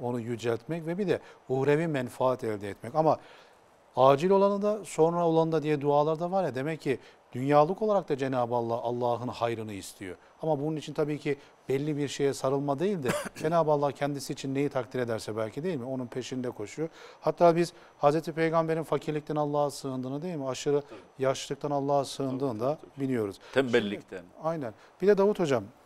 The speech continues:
Speaker 1: şimdi tevessül konusu var ya bir de, hani dua ederken, e, birilerinin yüzü su hürmetine ve benzeri diye. Hazreti Peygamber'in dua örneklerinde var mı böyle bir şeyler? Bunlar nasıl karşılanabiliyor?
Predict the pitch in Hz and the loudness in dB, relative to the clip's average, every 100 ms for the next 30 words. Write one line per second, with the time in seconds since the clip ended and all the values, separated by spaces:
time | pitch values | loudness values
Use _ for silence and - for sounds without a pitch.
0 | - _ - - - - 180 139 160 208 | -20 _ -20 -20 -18 -10 -8 0 2 2
1 | - 202 156 151 143 165 170 123 110 107 | 0 -4 0 -2 -2 2 2 2 -2 -2
2 | 139 127 143 160 151 135 143 160 - 135 | -4 -4 0 2 0 -2 -2 -4 -4 -6
3 | 143 - - _ _ - 107 104 104 113 | -6 -10 -20 _ _ -14 -12 -10 -12 -8
4 | 156 180 180 156 120 123 147 - 127 120 | -6 -4 -4 -4 -6 -8 -8 -4 -4 -4
5 | 117 - 120 107 107 117 117 113 117 117 | -8 -8 -8 -8 -6 -6 -6 -6 -6 -6
6 | 101 95 85 - - - - 156 202 - | -8 -12 -14 -20 -20 -16 -6 -4 -4 -4
7 | 196 202 202 160 117 123 147 151 143 139 | -4 -2 -4 -4 -2 2 2 2 -2 -4
8 | 120 98 107 139 143 135 107 92 - 95 | -4 0 0 0 -4 -4 -6 -10 -12 -12
9 | 95 90 110 117 107 107 104 113 - 127 | -12 -14 -10 -8 -8 -10 -12 -12 -12 -12
10 | 104 - 92 87 90 87 | -12 -12 -14 -14 -16 -18